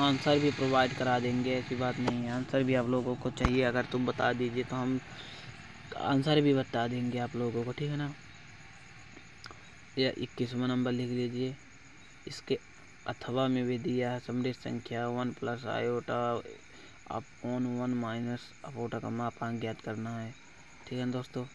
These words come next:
अब ये बाईस नंबर भी देख लीजिए। रवि ने पहली दो कक्षाओं में सत्तर और पचहत्तर अंक प्राप्त किए हुए हैं। न्यूनतम अंक ज्ञात कीजिए, किसी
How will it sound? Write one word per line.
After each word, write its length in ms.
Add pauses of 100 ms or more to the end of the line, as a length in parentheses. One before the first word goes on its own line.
(600)
अब 160
ये 180
बाईस 340
नंबर 360
भी 140
देख 220
लीजिए। 480 (1500)
रवि 280
ने 100 (400)
पहली 560
दो 160
कक्षाओं 480
में 120
सत्तर 320
और 280
पचहत्तर 260
अंक 260
प्राप्त 320
किए 120
हुए 180
हैं। 120
न्यूनतम 520 (100)
अंक 280
ज्ञात 320
कीजिए, 440 (560)
किसी 300